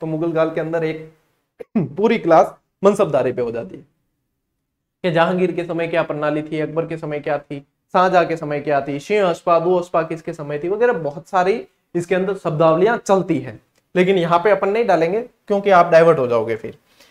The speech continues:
अंग्रेजी राज्यों में स्थापना से इसमें और भी बदलाव आ गया। अब अंग्रेजी राज्य जैसे स्थापित हुए तो फिर जो है और भी बदलाव आ गया। ब्रिटिश राज्य अलग हो गए,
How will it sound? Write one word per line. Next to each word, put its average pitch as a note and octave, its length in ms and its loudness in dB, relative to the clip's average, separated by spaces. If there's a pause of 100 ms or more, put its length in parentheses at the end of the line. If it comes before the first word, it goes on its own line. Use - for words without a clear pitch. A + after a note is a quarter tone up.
(360)
अंग्रेजी D#4 480 8
राज्यों C#4 340 8
में D4 180 4
स्थापना B3+ 520 6
से C#4+ 260 6 (140)
इसमें C#4 240 2
और B3+ 400 8
भी B3 240 6
बदलाव F#3 460 6
आ C3+ 100 6
गया। B2+ 180 0
अब F#3+ 220 4
अंग्रेजी B3+ 480 2
राज्य A3+ 320 2
जैसे A#3 360 -2
स्थापित A3+ 360 0 (100)
हुए A3+ 200 4 (340)
तो B3 200 6
फिर C#4+ 180 4
जो B3+ 160 4
है A3+ 200 4
और G3+ 220 4
भी G3+ 100 -2
बदलाव F#3 300 2
आ F3+ 60 6
गया। F3+ 160 0
ब्रिटिश B3 500 -2
राज्य G#3+ 280 4
अलग G#3+ 280 6
हो F#3+ 140 2
गए, F#3 320 0